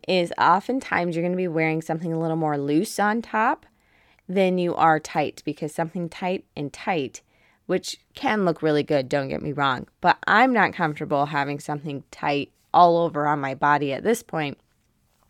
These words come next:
And so it helps me to have either a straight or loose fit t-shirt. And I'm gonna tell you right now, I did not have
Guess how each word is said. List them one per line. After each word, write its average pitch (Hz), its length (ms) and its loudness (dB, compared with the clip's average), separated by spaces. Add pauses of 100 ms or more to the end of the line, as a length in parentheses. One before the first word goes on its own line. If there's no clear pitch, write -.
(160)
And 180 220 0
so 156 400 2
it 151 160 -4
helps - 380 -2
me 185 100 -4
to 165 80 -4
have 156 280 -2
either 143 280 -4
a 139 80 -4
straight - 420 -2
or 170 100 -2
loose 151 420 -4 (160)
fit 135 280 -6 (520)
t-shirt. 262 480 0
And 175 120 -2
I'm 214 160 2
gonna 330 140 0
tell 320 180 -4
you 302 120 0
right 285 140 -4
now, - 160 -2
I 180 200 0
did 226 120 -4
not 208 280 -2
have 165 340 -2